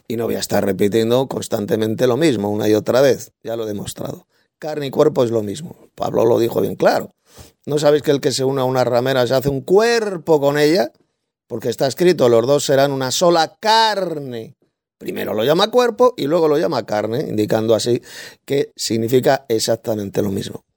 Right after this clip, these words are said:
Es lo que hay. ¿Cuál es la diferencia entre los cuerpos celestiales y los cuerpos terrenales, las carnes celes-, las carnes celestiales y las carnes celestiales,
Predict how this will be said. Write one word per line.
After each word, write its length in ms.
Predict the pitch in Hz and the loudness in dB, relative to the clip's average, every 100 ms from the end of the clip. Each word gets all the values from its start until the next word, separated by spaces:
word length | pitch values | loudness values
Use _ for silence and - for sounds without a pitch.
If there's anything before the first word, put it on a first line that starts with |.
| _ _ | _ _
Es 140 | 113 | -2
lo 120 | 117 | 0
que 80 | 98 | 0
hay. 160 | 101 95 | -2 0
¿Cuál 160 | 139 | 2
es 80 | 147 | 4
la 80 | 147 | 4
diferencia 540 | 147 135 165 160 131 | 2 0 0 0 -2
entre 260 | 123 117 120 | -2 -2 0
los 200 | 120 113 | 2 0
cuerpos 360 | 139 127 127 113 | -2 -2 -2 0
celestiales 640 | 120 113 - 123 113 - _ - - _ - | 0 0 2 2 2 -4 _ -20 -20 _ -10
y 80 | |
los 160 | 127 117 | -10 0
cuerpos 340 | 147 139 123 | 0 2 0
terrenales, 580 | - 117 123 147 151 123 | 2 2 2 2 2 0
las 160 | 110 104 | -2 -2
carnes 360 | 123 127 120 | -2 -2 0
celes-, 320 | 120 117 113 - | 2 2 0 -6
las 260 | 117 107 | -8 -8
carnes 280 | - 120 123 | -2 -2 0
celestiales 500 | 123 113 107 120 117 | 0 0 0 0 2
y 60 | 117 | 0
las 120 | 110 | -2
carnes 220 | 117 113 | -2 -4
celestiales, 520 | 175 113 - 135 117 | -2 -2 0 0 -2